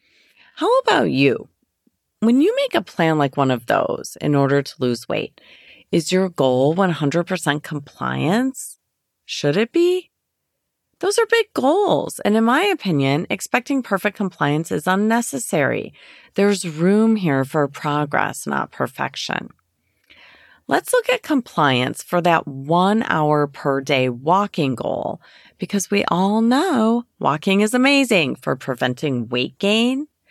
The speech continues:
for maintenance of weight loss, to prevent diabetes,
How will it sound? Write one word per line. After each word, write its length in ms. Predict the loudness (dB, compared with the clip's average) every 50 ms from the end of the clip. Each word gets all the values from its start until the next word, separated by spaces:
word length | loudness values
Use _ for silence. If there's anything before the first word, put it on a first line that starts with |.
| -20 -20 _ -20 _ _ _
for 160 | -2 0 2 2
maintenance 680 | 4 4 2 2 0 -2 0 0 2 2 0 0 -2
of 140 | -4 -6 -2
weight 320 | -2 -2 -2 -2 -6 -8
loss, 800 | -8 -4 -2 0 0 2 2 2 0 0 -2 -6 -10 -12 -14 -18 _ _ _ _ _ _ _ _ _ _ _ _
to 120 | -4 -4 -4
prevent 440 | -2 -2 -2 0 0 0 0 -2 -2
diabetes, 1160 | -4 -4 -2 -2 -4 -6 -8 _ -6 -4 -2 -2 0 0 0 2 2 0 0 -2 -4 -6